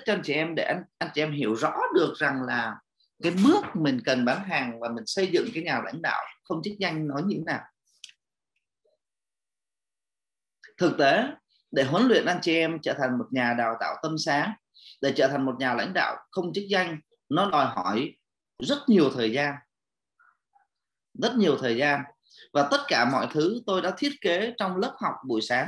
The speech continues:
buổi tối. Và anh chị em học một cái bằng đại học, anh chị em hết bốn năm. Anh chị em học thêm thạc sĩ thì hai năm đến, đến ba năm. Học thêm tiến sĩ nữa là bảy năm,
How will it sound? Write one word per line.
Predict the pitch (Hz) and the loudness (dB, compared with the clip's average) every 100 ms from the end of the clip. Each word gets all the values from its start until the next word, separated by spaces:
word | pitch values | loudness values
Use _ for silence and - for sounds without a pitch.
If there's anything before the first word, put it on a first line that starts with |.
| 208 | 0
buổi | 135 110 | -2 0
tối. | 131 190 339 _ _ _ _ _ _ _ - | 0 2 -2 _ _ _ _ _ _ _ -14
Và | 120 139 | -2 2
anh | 156 151 | 2 2
chị | |
em | 151 170 | -2 -2
học | 151 131 | -6 -6
một | 135 117 | -6 -6
cái | - | -4
bằng | 170 131 120 | -2 0 0
đại | - | -2
học, | 135 117 - | -2 -4 -4
anh | 156 151 | -8 -4
chị | 131 | -2
em | 156 | -2
hết | 190 | -4
bốn | 156 170 208 | -4 -2 -2
năm. | 180 - _ _ _ _ _ _ _ _ - | -2 -10 _ _ _ _ _ _ _ _ -4
Anh | 196 175 | -2 2
chị | |
em | 156 | 2
học | 143 127 | 2 0
thêm | 196 190 | 0 2
thạc | 185 139 - | 0 -2 0
sĩ | 120 220 | 0 2
thì | 180 156 | -2 0
hai | 175 180 | 0 2
năm | 180 180 | 0 -2
đến, | 156 156 190 226 226 214 _ - | 0 0 0 -4 -6 -14 _ -2
đến | 143 180 202 202 185 180 170 | 0 0 -2 -6 -6 -6 0
ba | 185 196 | 2 4
năm. | 208 190 - _ _ _ _ _ _ - | 2 0 -6 _ _ _ _ _ _ -2
Học | 139 - | -2 2
thêm | 202 190 | 2 2
tiến | 190 202 | 6 6
sĩ | 240 208 214 | 4 2 2
nữa | 190 160 208 | 2 0 -4
là | 139 | -2
bảy | 123 107 | 0 2
năm, | 170 202 196 190 | 2 0 -2 -6